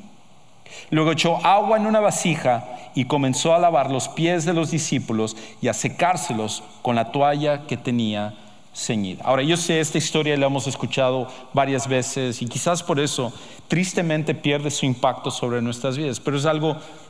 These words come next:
increíble lo que Jesús está haciendo. Y me encanta cómo comienza Juan hablando en este versículo tres, porque él,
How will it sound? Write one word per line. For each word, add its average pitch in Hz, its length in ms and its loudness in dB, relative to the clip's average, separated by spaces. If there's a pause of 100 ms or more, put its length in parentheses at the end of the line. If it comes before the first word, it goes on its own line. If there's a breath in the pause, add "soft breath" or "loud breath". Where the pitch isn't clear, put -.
(120)
increíble 170 560 2
lo 131 140 2
que 139 120 -2
Jesús 139 580 -2 (720 loud breath)
está 147 220 0
haciendo. 165 460 -2 (720 loud breath)
Y 160 80 2
me 170 80 4
encanta 208 360 2
cómo 220 240 2
comienza 190 640 2
Juan 185 480 2 (320)
hablando 160 420 2
en 151 80 0
este 151 180 0
versículo 143 460 0
tres, 143 220 0
porque 156 260 -2
él, 156 160 0